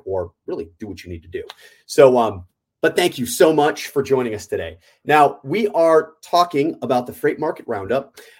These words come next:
And, um, this is a show we like to do every other week. We don't have visuals, so we like to keep to an agenda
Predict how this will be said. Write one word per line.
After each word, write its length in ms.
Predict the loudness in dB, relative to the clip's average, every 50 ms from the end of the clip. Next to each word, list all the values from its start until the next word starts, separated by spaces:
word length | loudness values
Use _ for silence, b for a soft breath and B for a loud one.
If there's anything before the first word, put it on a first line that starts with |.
| B _
And, 320 | 2 6 6 6 6 6
um, 240 | 4 2 2 0 -2 -4
this 200 | -6 -8 -8 -8
is 60 | -10
a 40 | -8
show 360 | -8 -2 0 2 2 2 0
we 180 | 0 -2 -4 -4
like 280 | -2 -2 -4 -4 -6
to 100 | -12 -16
do 280 | -8 -4 -4 -4 -4 -4 -6
every 260 | -6 -6 -4 -4 -4
other 160 | -4 -4 -4
week. 320 | -6 -6 -6 -8 -10 -14 _ _
We 140 | -12 -12 -12
don't 300 | -8 -4 -2 -2 -2 -2
have 180 | -4 -6 -8 -6
visuals, 540 | -6 -8 -8 -8 -8 -8 -6 -6 -6 -8
so 140 | -8 -8 -8
we 120 | -6 -6 -4
like 260 | -4 -6 -6 -8 -12
to 80 | -16
keep 420 | -16 _ -16 -12 -12 -12 -12 -12 -18 _ _ _
to 300 | -14 -8 -4 -2 -2 -2 -4
an 100 | -6 -8
agenda 460 | -10 -10 -10 -12 -12 -12 -12 -16 -18